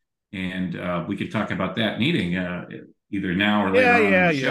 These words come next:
Speaker 2: yeah.
Speaker 1: But,
Speaker 2: Well, we'll, we'll
Speaker 1: but I'm
Speaker 2: put
Speaker 1: just saying, I, I think the people got it right. I really do. And that's not just 'cause I'm a, a, a conservative leaning person and she's not.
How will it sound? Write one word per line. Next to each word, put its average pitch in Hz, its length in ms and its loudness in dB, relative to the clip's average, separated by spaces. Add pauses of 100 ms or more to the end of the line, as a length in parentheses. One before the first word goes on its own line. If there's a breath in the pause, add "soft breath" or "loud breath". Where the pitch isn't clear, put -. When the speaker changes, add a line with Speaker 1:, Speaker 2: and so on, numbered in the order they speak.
Speaker 2:
yeah. 120 80 -2
Speaker 1:
But, 120 180 -4
Speaker 2:
Well, 170 180 0
we'll, 180 180 0
we'll 175 80 2
Speaker 1:
but 247 100 6
I'm 226 140 6
Speaker 2:
put 302 80 6
Speaker 1:
just - 100 4
saying, 262 200 6
I, 170 280 4
I 226 40 4
think 262 140 4
the 214 80 2
people 226 320 4
got 202 180 4
it 185 120 2
right. 220 200 0 (160)
I - 60 -2
really 170 300 4
do. 190 160 4
And 139 120 4
that's 185 140 2
not 202 160 0
just 196 180 -4
'cause 160 160 0
I'm 156 160 2
a, 147 220 -2 (580)
a, 123 120 2
a 120 60 -4
conservative 135 600 -2
leaning 135 300 0
person 127 320 -4
and 110 120 -2
she's 120 300 -4
not. 107 400 -2